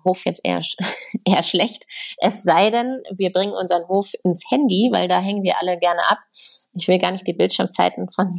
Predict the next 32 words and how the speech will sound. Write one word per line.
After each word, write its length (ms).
<laughs> 200
den 120
meisten 360
da 100
draußen 400
wissen, 180
aber 140
ich 100
weiß, 160
dass 140
sie 120
sehr 160
hoch 200
ist. 180
Und 100
von 140
daher 220
finde 220
ich 120
Social 300
Media 240
schon 160
einen 140
sehr, 160
sehr 280
wichtigen 380
Hebel, 580
um 260
Einblicke 460
zu 160
geben, 560
um 480